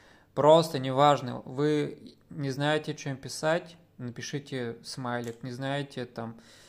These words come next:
ну, два слова напишите, то есть каждый день, неважно о чем. Ну, важно о чем, а, я уже сказал о чем, да, то, о ч-, о чем интересно в первую очередь вам,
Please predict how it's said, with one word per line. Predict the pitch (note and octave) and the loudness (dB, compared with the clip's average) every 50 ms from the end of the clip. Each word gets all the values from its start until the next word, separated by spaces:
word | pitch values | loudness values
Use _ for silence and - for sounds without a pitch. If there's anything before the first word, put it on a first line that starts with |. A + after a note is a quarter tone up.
| - _ - | -18 _ -2
ну, | E3 D#3 C3+ C3 C3 | -2 0 0 0 0
два | A#2 B2 D3 D3+ | 6 8 8 8
слова | D3 - - D#3 D3+ D3+ D3 C#3+ | 8 6 4 4 6 6 6 4
напишите, | C3+ B2+ A#2+ - B2+ - - - - - | 2 -2 -6 -8 -10 -12 -12 -12 -10 -10
то | A#2+ - B2+ | -8 -6 -6
есть | A#2+ A2+ - - - | -6 -6 -8 -4 0
каждый | D3+ C#3+ D#3 E3+ E3 D3+ C#3 | 2 2 2 2 0 -4 -8
день, | B2+ B2+ A#2+ A#2 A#2 A#2 B2+ | -8 -8 -8 -8 -10 -10 -10
неважно | B2 B2 A#2+ B2+ C3 C3+ C3 C3+ C3 B2 | -10 -6 -4 -2 -2 -2 -2 -6 -8 -8
о | A#2+ | -8
чем. | A#2 - - - A#2+ A#2 - - _ - - - - - - - _ _ _ _ - | -10 -12 -14 -14 -14 -16 -18 -20 _ -20 -20 -20 -20 -20 -20 -20 _ _ _ _ -6
Ну, | E3 E3 E3 D3 | -4 -4 -4 0
важно | B2 D#3 E3 F#3+ G3+ G#3+ G3+ F#3 | 4 6 6 6 4 2 -2 -2
о | D#3+ | -4
чем, | - - - C3 A#2+ A2+ A2+ A2+ - - | -4 -6 -6 -6 -6 -6 -8 -12 -16 -12
а, | - B2+ B2 A#2+ | -8 -6 -6 -4
я | A#2+ B2 | -4 -4
уже | B2+ B2+ B2+ C3 | -4 -4 -6 -8
сказал | - - - C3+ C3 C3+ B2+ B2 A#2+ | -12 -12 -12 -10 -8 -6 -6 -6 -6
о | A#2 | -8
чем, | A#2 - - A#2+ A#2 | -10 -12 -12 -12 -10
да, | A2+ A#2+ B2+ C3+ | -8 -6 -6 -6
то, | C3 - - - C3+ C3 C3 B2 - | -8 -10 -6 -2 -2 0 0 -2 -4
о | - A#2+ | -6 -10
ч-, | - - - | -12 -14 -14
о | - B2+ | -12 -12
чем | - - C3 B2+ | -10 -10 -10 -10
интересно | B2 A#2+ B2+ C3 B2+ - - - | -10 -8 -8 -10 -10 -10 -14 -16
в | - | -14
первую | - C#3 C3 B2+ B2 B2 | -10 -8 -8 -6 -6 -6
очередь | B2 B2 - - - A#2+ - - | -8 -8 -10 -14 -14 -14 -14 -10
вам, | C3 C3 D3 D#3+ F3+ G3 G3 - | -4 -2 0 0 0 -2 -6 -14